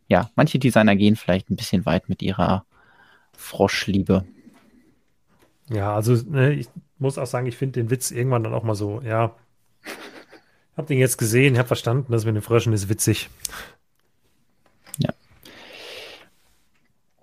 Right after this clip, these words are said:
Speaker 1: Leider hat die Ellie hier auch, äh, keine Handschuhe, mit denen sie da in dem Haufen rumwühlen kann.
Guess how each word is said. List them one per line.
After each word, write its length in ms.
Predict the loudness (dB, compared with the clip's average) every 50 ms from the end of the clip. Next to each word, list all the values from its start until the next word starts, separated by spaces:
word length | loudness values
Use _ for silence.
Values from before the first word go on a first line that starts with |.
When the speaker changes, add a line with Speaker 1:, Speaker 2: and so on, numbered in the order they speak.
| _ -20 -20 -20 -10 -2 4
Speaker 1:
Leider 220 | 4 6 6 6 2
hat 140 | 2 2 2
die 140 | 2 4
Ellie 280 | 4 4 6 6 4 4
hier 320 | 6 6 6 6 8 8
auch, 320 | 6 4 4 2 0 0 2
äh, 240 | 2 2 2 2 0
keine 300 | 2 2 4 4 6 4
Handschuhe, 580 | 4 2 2 2 4 6 6 6 6 4 2 -4 _ _ _ _ _ _ -8
mit 140 | -4 2 2
denen 180 | 4 4 4
sie 100 | 2 0
da 140 | 2 2 2
in 80 | 2 2
dem 220 | 0 0 0 2
Haufen 260 | 2 2 2 2 -2 -2
rumwühlen 500 | 2 2 2 2 2 2 2 2 2 2
kann. 380 | 2 2 2 2 2 -2 -4